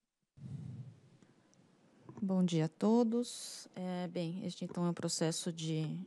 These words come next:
Jari, é, envolvendo uma indisponibilidade que ocorreu com uma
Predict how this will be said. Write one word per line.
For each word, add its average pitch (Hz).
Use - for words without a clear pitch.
Jari, 170
é, 170
envolvendo 165
uma 170
indisponibilidade 165
que -
ocorreu 170
com -
uma 175